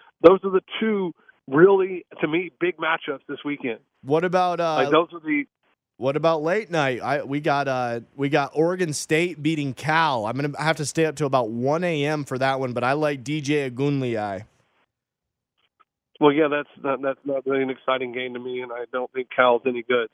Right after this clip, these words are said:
Speaker 1: So I don't. I mean, I don't know if I'll stay up for that one.
Speaker 2: But it is, though,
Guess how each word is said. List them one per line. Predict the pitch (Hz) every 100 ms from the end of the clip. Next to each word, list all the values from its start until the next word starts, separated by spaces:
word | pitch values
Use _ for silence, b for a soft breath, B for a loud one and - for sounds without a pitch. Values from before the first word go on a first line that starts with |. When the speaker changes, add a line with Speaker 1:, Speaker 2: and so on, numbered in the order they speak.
| -
Speaker 1:
So | 117
I | 117
don't. | 117 120 - _ _
I | 123
mean, | 120 113 113 B B B B B
I | 175
don't | 190
know | 180
if |
I'll | 170 -
stay | 165
up | 151
for | 139
that | 131 123
one. | 117 110 _ _ _ _ _ _ _ _ _
Speaker 2:
But | 156 180
it | 190
is, | 233
though, | 147 147 110 92